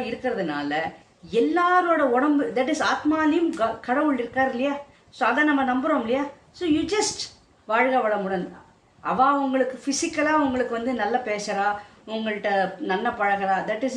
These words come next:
immaterial. That is immaterial. அ-, அவாக்குள்ள ஒரு கடவுள் இருக்கார். அதுக்கு you give respect. அவ்வளவுதான்.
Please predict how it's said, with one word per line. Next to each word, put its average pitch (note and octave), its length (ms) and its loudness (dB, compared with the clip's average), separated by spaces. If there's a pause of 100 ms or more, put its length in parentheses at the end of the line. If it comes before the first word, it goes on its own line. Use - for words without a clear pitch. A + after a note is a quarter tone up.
immaterial. C#4+ 640 -2 (320)
That G3+ 180 -10
is G3 100 -8
immaterial. C4 680 -4 (580)
அ-, G3 220 -2 (120)
அவாக்குள்ள B3 500 0
ஒரு D#4 140 0
கடவுள் C4 360 0
இருக்கார். - 340 -8 (240)
அதுக்கு E4 480 -2
you A#3+ 320 -2
give A#3+ 140 -4
respect. D#3+ 440 -10 (480)
அவ்வளவுதான். F#4 580 0